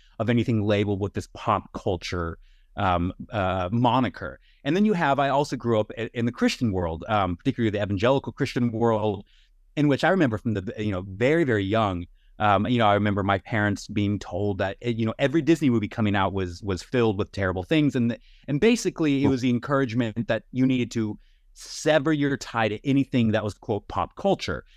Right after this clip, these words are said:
that if it was popular, there was something almost inherently evil about it, and that you needed to kind of create this separatist community where you weren't touched by any of these popular things like the Disney Channel or, um, I don't know, uh,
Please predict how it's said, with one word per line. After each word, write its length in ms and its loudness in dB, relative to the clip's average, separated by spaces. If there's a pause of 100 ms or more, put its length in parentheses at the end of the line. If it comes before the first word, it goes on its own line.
(100)
that 100 -2
if 100 0
it 40 2
was 140 0
popular, 600 2
there 120 2
was 100 -2
something 300 0
almost 320 -2
inherently 760 -2
evil 340 2
about 300 2
it, 140 -8 (340)
and 120 2
that 100 2
you 100 2
needed 220 0
to 340 -2
kind 180 0
of 60 -4
create 180 -4
this 140 -6
separatist 540 0
community 480 0
where 160 0
you 160 -2
weren't 200 -2
touched 400 -4
by 180 4
any 120 0
of 40 0
these 140 -4
popular 400 2
things 240 0
like 140 0
the 60 -2
Disney 300 -2
Channel 440 -2
or, 320 -4 (420)
um, 260 2
I 100 0
don't 120 -2
know, 180 -2
uh, 180 0